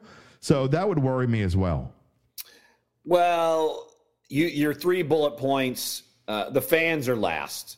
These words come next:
Speaker 2: So I don't, the perception of this and league hates the Saints, that's, I couldn't care less about that. Uh,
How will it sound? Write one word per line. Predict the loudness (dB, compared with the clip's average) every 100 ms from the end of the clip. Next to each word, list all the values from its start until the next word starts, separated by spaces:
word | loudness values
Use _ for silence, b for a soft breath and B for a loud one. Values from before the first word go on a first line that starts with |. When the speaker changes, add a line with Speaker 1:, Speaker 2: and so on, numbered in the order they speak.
| _ _ _
Speaker 2:
So | -2 0
I | 2 0
don't, | -2 -2
the | -2
perception | -2 0 0 0 -2 -2
of | -2
this | -2 -4 -8 -4
and | -2 0
league | 0 0
hates | 0 -2 -2
the | -6
Saints, | -2 -2 -2 -2
that's, | -2 -2 -6 -10 -12 -4
I | -4
couldn't | -4 -6 -4 -4 -4
care | -4 -4
less | -4 -8
about | -12 -14 -14
that. | -16 -18 _ b b b b 0
Uh, | 2 2 0 0 -2 -2 -4 -6